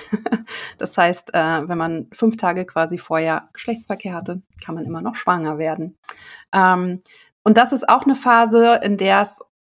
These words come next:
uns eigentlich sehr, sehr gut geht. Wir haben so diesen Glow, die Libido steigt, wir haben immer noch viel Energie, wir sind super kreativ. Das ist auch so zusammen mit der Follikelphase die Phase, wo man wirklich viel auch abarbeiten kann, viel vorarbeiten kann.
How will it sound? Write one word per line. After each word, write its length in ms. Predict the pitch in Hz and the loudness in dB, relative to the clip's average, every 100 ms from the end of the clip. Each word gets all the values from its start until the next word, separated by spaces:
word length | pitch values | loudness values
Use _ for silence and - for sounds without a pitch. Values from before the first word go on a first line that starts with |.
| _ | _
uns 240 | 196 190 - | -6 -4 -2
eigentlich 640 | 202 302 381 381 - - _ _ _ | 0 0 0 -2 -6 -14 _ _ _
sehr, 240 | - 202 208 | -2 2 2
sehr 140 | 185 | 2
gut 240 | 170 302 - | 2 2 2
geht. 420 | 254 269 269 - | 2 2 0 -6
Wir 180 | - 170 | -6 -6
haben 140 | 175 | -6
so 100 | 180 | -6
diesen 320 | 175 170 175 175 | -6 -4 -4 2
Glow, 480 | 214 233 240 233 | 6 8 8 8
die 160 | 233 185 | 6 2
Libido 500 | 180 240 226 220 202 | 2 4 4 2 0
steigt, 760 | 208 - 202 190 190 190 196 | -2 -4 0 2 2 0 -2
wir 100 | 170 | -8
haben 100 | 170 | -6
immer 160 | 175 226 | 0 2
noch 160 | 208 202 | 2 0
viel 180 | - | -4
Energie, 560 | 190 190 180 196 196 190 | -4 -4 -4 -4 -6 -6
wir 80 | 165 | -6
sind 180 | 175 185 | -6 -4
super 280 | 285 262 | -4 -4
kreativ. 600 | 233 - 208 202 - 226 | -4 0 0 0 0 0
Das 200 | 226 180 | 0 -8
ist 140 | - - | -6 -4
auch 140 | 208 | -4
so 160 | - 196 | -4 -6
zusammen 300 | - 190 202 | -4 0 0
mit 80 | 208 | 0
der 80 | |
Follikelphase 560 | 180 202 208 220 196 180 | -4 -6 -6 -4 -4 -6
die 80 | 202 | -6
Phase, 320 | - 190 185 | -4 -4 -4
wo 80 | 180 | -4
man 220 | 185 180 | -4 -4
wirklich 280 | 202 208 - | -4 -6 -2
viel 180 | 214 - | 0 0
auch 160 | 180 - | -2 -2
abarbeiten 580 | 214 - 277 294 302 302 | 0 0 2 2 2 0
kann, 360 | 302 294 330 - - - - _ _ | 2 2 2 -2 -20 -20 -20 _ _
viel 240 | - 196 | -6 -6
vorarbeiten 720 | 190 - 240 240 220 214 220 | -4 2 4 6 4 2 0
kann. 520 | 214 220 190 190 190 | -4 2 2 2 -4